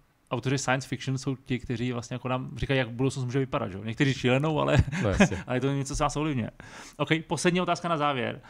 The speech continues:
Speaker 1: Eh, co bys doporučil lidem, kteří by chtěli mít životní styl jako ty, a teď nemyslím, eh, ty peníze, ale spíš tu vyrovnanost. Co stojí za tím, že vlastně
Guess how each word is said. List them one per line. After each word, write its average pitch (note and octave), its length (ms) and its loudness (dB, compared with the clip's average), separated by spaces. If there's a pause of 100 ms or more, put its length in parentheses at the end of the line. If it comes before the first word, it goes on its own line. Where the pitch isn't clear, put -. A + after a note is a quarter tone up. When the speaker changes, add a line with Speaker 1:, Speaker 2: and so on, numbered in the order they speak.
(480)
Speaker 1:
Eh, C3 380 2
co D3+ 160 -4
bys D#3 220 2
doporučil E3+ 880 0
lidem, D#3 680 0 (1040)
kteří C#3+ 200 2
by D#3+ 80 2
chtěli D3+ 260 2
mít E3 320 -2
životní D3 480 0
styl - 400 2
jako D3+ 200 2
ty, D#3 260 0
a C#3+ 60 0
teď C3 120 2
nemyslím, E3 540 0 (400)
eh, C#3 420 -6 (920)
ty E3 100 -6
peníze, D#3 400 2
ale D#3 140 2
spíš - 180 -10
tu F#3 80 2
vyrovnanost. E3 540 0
Co - 140 -8
stojí D#3 200 0
za C#3 80 2
tím, C#3 180 -2
že C3 120 4
vlastně C3 540 0